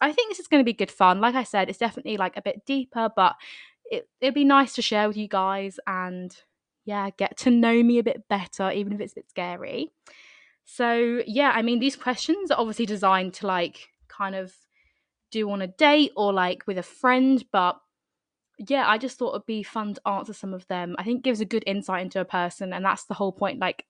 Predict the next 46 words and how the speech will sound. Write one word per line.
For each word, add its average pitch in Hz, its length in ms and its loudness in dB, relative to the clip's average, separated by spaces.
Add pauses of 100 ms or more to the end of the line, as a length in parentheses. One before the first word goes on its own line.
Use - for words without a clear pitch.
to 226 100 -4
get - 240 -2
to - 80 -8
know 202 220 -2
somebody 196 360 -8
better 185 380 -4
through 202 260 -4
these 190 140 -6
questions. - 760 -10 (600)
'Cause - 140 -8
I 254 100 6
guess 247 180 4
they're 254 120 4
questions 226 380 2
you 214 100 2
might 208 260 4
not 202 260 -4
ordinarily 208 800 0
talk 247 340 -2
about, 330 300 2
I 302 60 0
guess. 311 500 -6 (140)
That's - 160 -14
kind 262 200 -2
of 262 60 -2
the 262 60 0
point. 277 440 -2 (160)
So, 214 380 0 (920)
yeah, 254 140 2
let's 233 200 0
get - 140 -4
into 214 340 -6
it. - 400 -12 (800)
So, 190 360 2
starting 247 520 4
with 226 200 2
set - 380 -2 (180)
one. 196 520 -2 (460)
Given 254 220 8
the 311 80 8
choice 262 340 2
of 220 120 -4
anyone 220 280 0
in 220 60 -2
the 208 80 2
world, 180 420 0